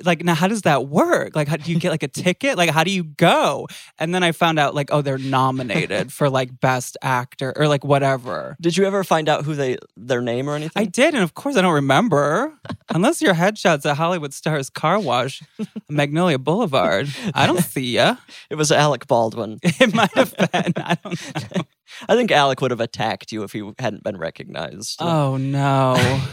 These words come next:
Speaker 2: <laughs>
Speaker 1: God, that's a scary thought.
Speaker 2: So you're taking, I, I love the car wash, and I think I've been, I mean, I don't go that often. I, I'm a bit of a hypocrite. I go probably every four months, if that. But the experience is such a, do you do the one where they kind of drag you through? You're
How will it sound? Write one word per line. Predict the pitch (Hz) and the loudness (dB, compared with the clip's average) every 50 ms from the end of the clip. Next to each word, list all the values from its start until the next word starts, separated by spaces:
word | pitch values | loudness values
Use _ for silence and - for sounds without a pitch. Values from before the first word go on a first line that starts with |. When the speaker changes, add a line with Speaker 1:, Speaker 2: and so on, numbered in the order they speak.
| - - 156 - | -10 -12 -12 -8
Speaker 2:
<laughs> | - 180 - - _ - | -8 -10 -10 -10 _ -4
Speaker 1:
God, | - 156 147 139 135 131 | 0 2 4 4 4 2
that's | 139 131 - - | 0 -4 -4 -4
a | 139 | -6
scary | - - - 139 131 131 127 127 | -6 -6 -4 -4 -2 -2 -2 -4
thought. | - - 135 127 123 117 87 - - - - - - | -4 -2 0 0 2 2 0 0 -2 -4 -10 -10 -8
Speaker 2:
So | - - 175 | -2 0 2
you're | 170 170 175 | 4 4 4
taking, | - 247 254 - 240 - | 2 2 0 0 0 2
I, | 190 247 302 311 233 - - | 2 2 2 0 -4 -2 -2
I | 214 262 | 0 0
love | 269 196 156 156 147 131 127 | 2 2 2 2 0 -2 -6
the | 131 - | -8 -2
car | - 113 107 104 | 0 0 0 2
wash, | 107 117 - | 0 0 0
and | 165 170 | -2 -2
I | |
think | 180 220 226 233 | -2 -2 -2 -2
I've | 196 156 135 - - | -4 -4 -6 -6 -2
been, | 151 143 139 135 131 - - | -2 0 0 0 -4 -2 0
I | 151 | 2
mean, | 170 180 | 4 4
I | 165 165 | 4 2
don't | 196 202 170 - _ | 0 -2 -4 -6 _
go | - 151 156 143 | 0 0 2 2
that | 135 120 117 | 2 2 2
often. | 101 101 - - - 107 113 | 0 -2 -4 -6 -8 -6 -4
I, | 113 110 113 110 - - - - | -2 -2 -2 -2 -2 -4 -6 -6
I'm | 117 120 113 | -4 -4 -2
a | |
bit | 104 151 143 | -2 -2 -2
of | 143 120 | -2 -2
a | 120 | -2
hypocrite. | 120 101 - 107 - 110 98 | -2 -4 -4 -4 -2 0 0
I | 117 | 0
go | 117 117 110 110 | 2 2 0 0
probably | 104 - - 123 117 104 110 107 | 0 0 0 0 0 0 0 -2
every | 110 104 101 107 | 0 -2 -4 -6
four | - - - - 135 123 120 117 | -8 -6 -2 0 0 2 2 0
months, | 117 120 113 113 113 113 - - - - - - - - _ _ _ _ _ - | 0 0 0 0 -2 -4 -8 -8 -8 -8 -8 -8 -10 -14 _ _ _ _ _ -2
if | - 190 196 - - | -2 -2 -2 -2 -4
that. | - 98 69 71 76 - - - - - _ _ _ _ _ _ _ _ _ _ - | -4 -2 -2 -2 -4 -6 -10 -14 -16 -16 _ _ _ _ _ _ _ _ _ _ -2
But | 151 143 | 0 2
the | 160 156 147 135 - | 2 0 0 0 -2
experience | 143 135 - - - - 214 214 202 180 160 143 135 - | -4 -4 -6 -4 0 0 2 2 2 2 0 0 -2 -4
is | 131 123 - | -4 -6 -4
such | - - 156 156 - 151 | -2 -2 -4 -2 0 2
a, | 131 120 98 67 | 2 2 0 -2
do | - 92 139 151 180 | -6 -8 -4 -2 -2
you | 202 185 | -2 -2
do | - 156 185 190 | -2 0 0 0
the | 165 151 | 2 2
one | 139 135 135 | 2 2 2
where | 135 | 2
they | 127 123 | 0 0
kind | - 147 123 | 0 0 -2
of | 117 110 | -2 -4
drag | 104 117 113 113 113 110 104 110 | -2 0 0 2 2 0 -2 -4
you | 107 104 | -8 -8
through? | - - 110 104 110 | -6 -4 -2 -2 0
You're | 110 107 110 107 | 0 0 -2 -2